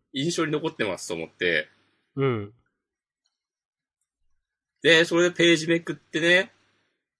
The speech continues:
Speaker 1: まさかのですよ。
Speaker 2: うん。いやー、なんか、そっ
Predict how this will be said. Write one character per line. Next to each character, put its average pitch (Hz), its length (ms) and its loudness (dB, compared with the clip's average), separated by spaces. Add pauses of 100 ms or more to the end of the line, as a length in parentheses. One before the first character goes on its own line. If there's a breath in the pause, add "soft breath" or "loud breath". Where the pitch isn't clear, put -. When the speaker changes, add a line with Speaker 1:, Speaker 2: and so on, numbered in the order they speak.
(1200)
Speaker 1:
ま 131 200 -4
さ 143 160 -6
か - 140 -14
の 85 140 -12
で 78 120 -16
す - 140 -16
よ。 - 80 -16 (880)
Speaker 2:
う 120 100 -6
ん。 107 300 -6 (1600)
い 120 40 -12
や 127 100 -6
ー、 131 540 -6
な 131 100 -10
ん 135 60 -10
か、 110 260 -16 (2250)
そ - 140 -8
っ - 40 -12